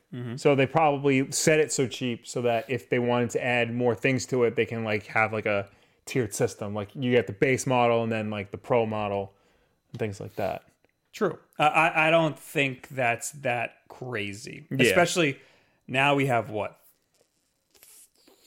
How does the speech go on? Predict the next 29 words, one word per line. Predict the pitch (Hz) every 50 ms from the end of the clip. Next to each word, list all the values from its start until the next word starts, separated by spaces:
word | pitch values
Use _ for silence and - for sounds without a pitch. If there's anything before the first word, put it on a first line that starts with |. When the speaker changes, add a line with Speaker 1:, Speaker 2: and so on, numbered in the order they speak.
| _ _ _ _ _ _ _ _ _ _ _ _ _ _ _ - - _ _ _ -
Speaker 1:
Do | 214
we | 214 247
have | 302 311
forty | - - 277 285 262 214
games | 247 262 269 226
in, | 240 240
in | 240 254 - 208 202 196 -
Speaker 2:
I | 262
Speaker 1:
Switch | 277 302
Speaker 2:
was | 320 320 302
trying | 320 320
to | 311
Speaker 1:
Online | 339 330 320 294
yet? | 277 285
Speaker 2:
look | 277 -
it | 285 233
up. | 233 226 185 139 - -
There's | - 185 185 175
no, | 190 214 240 262 269 262
like, | - 214 196 180 - - - -
the | 165 151
Wikipedia | 185 226 - 214 180 208 226 220 220 208
page | - 208 208 208 202 180
doesn't | 202 190 190 202 180 - - - - -
give, | 185 185 180 175
like, | 175 160 160
a | 151
firm | - - - 175 165 170 165 165
number. | 165 160 165 165 165 170 165 165 170 165